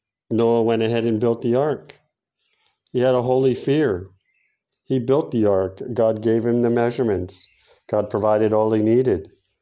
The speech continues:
By faith, he was, he condemned the world,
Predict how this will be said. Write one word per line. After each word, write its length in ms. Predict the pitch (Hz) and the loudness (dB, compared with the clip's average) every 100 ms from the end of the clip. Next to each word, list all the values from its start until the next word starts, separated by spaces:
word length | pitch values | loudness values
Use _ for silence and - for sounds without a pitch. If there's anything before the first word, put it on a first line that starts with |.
| _ _ _ _ | _ _ _ _
By 280 | 117 110 110 | -6 -2 0
faith, 420 | 107 127 127 127 | 0 0 0 0
he 200 | 127 113 | -2 -2
was, 300 | 113 110 110 | 0 0 -2
he 280 | 110 - 113 | -6 -4 -4
condemned 720 | 110 117 107 117 127 135 135 - | -2 -2 -2 0 0 -2 -6 -4
the 100 | 117 | -2
world, 640 | 120 120 135 147 104 92 | 2 2 0 0 -4 -6